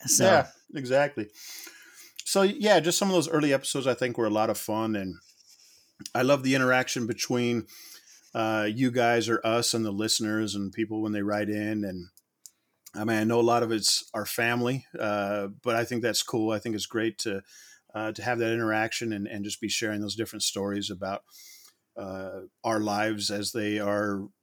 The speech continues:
Speaker 2: influenced by Disney over the years. So those are just c-, some of the episodes that stood out to me.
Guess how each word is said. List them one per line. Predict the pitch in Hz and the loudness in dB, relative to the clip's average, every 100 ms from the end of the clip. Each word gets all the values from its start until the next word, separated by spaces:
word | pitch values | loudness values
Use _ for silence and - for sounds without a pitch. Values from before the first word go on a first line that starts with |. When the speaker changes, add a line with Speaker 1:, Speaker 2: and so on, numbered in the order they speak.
| _ - | _ -2
Speaker 2:
influenced | 117 117 120 110 | -2 0 0 0
by | 117 110 | 0 2
Disney | 143 139 98 | 0 0 -2
over | 92 90 | -4 -8
the | 87 | -8
years. | 92 - | -6 -4
So | 92 87 - _ _ _ _ _ _ _ - - | -4 -8 -12 _ _ _ _ _ _ _ -20 0
those | 151 139 | 2 2
are | |
just | 127 110 | 2 0
c-, | 147 | 0
some | - 156 | 2 2
of | 127 | 4
the | 123 | 2
episodes | 117 - 117 104 | 2 -2 -4 -4
that | 98 | -4
stood | - 104 | -2 -2
out | 101 87 | -2 -4
to | 90 | -10
me. | 82 | -12